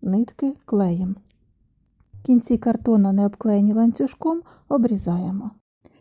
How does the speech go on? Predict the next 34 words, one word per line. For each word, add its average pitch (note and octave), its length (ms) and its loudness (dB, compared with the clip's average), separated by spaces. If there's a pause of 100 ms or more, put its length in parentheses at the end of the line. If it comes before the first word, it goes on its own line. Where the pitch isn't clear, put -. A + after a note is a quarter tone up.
(120)
Якщо D4+ 280 2
ви C4+ 80 6
використовували A3 800 2
клей A#3 200 2
П A3+ 140 0
В A#3+ 80 0
А, D4+ 220 0
а A3 120 2
не G#3+ 120 2
силіконовий G#3 680 0
клей, G3+ 320 -6 (320)
то A3+ 100 0
покладіть A3 520 0
нашу G#3 260 0
підставку D4+ 640 0
на C4+ 120 4
деякий G3 420 0
час C#4 300 -2
під - 200 -6
прес. - 500 -4 (1040)
Наша A3 280 -2
підставка A3+ 600 -6
готова. F#3 580 -8 (640)
Залишається G#3 720 -2
лише G3+ 340 -6
зробити G#3 480 -4
їх G3 200 -4
декілька G3 520 -6
штук C#4 400 -6 (240)
і G#3 80 -4
запросити G#3+ 760 -4
гостей G3+ 420 -4
на G#3 160 0
чай. F3 440 -12